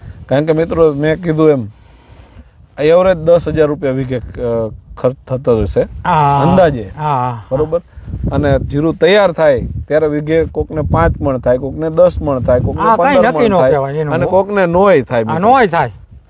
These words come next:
Speaker 1: તમે ખેડૂત મિત્રો જોવો છો એટલે કોમેન્ટ બોક્સમાં એટલા માટે મેં કહ્યું કે
Speaker 2: હા.
Speaker 1: તમારા વિસ્તારમાં કેવું જીરું છે, શેની શેની ખેતી છે, તમારે જીરું કેવડું છે એનો ફોટો પણ મોકલો. અને તમે જ્યાંથી જોતા હોય ત્યાંથી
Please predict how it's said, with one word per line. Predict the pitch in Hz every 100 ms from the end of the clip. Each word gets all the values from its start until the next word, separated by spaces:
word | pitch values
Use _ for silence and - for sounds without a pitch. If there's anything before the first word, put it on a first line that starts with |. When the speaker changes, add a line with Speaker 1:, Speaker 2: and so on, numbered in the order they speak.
| -
Speaker 1:
તમે | 143 165
ખેડૂત | 151 - 175 170
મિત્રો | 170 170
જોવો | 135 160 190
છો | 180
એટલે | 160
કોમેન્ટ | 147 160 165 160
બોક્સમાં | 156 - 160 151
એટલા | 170 165
માટે | 160 151
મેં | 143 135
કહ્યું | 139 160
કે | 170
Speaker 2:
હા. | 156
Speaker 1:
તમારા | 175 180
વિસ્તારમાં | 175 165 170 165 160
કેવું | 151 160 156
જીરું | 147 151 151
છે, | 208 - - - - - - -
શેની | 151 160
શેની | 160 151
ખેતી | 139 143 156 151
છે, | 160 - - - - -
તમારે | 143 180 175
જીરું | 151 165 160
કેવડું | 160 160 156
છે | 160 -
એનો | 147 139
ફોટો | 151 147 151
પણ | 151
મોકલો. | 151 151 175 -
અને | 151 139
તમે | 151 156
જ્યાંથી | 131 156 185 165
જોતા | 143 170 180
હોય | 156 139
ત્યાંથી | 117 110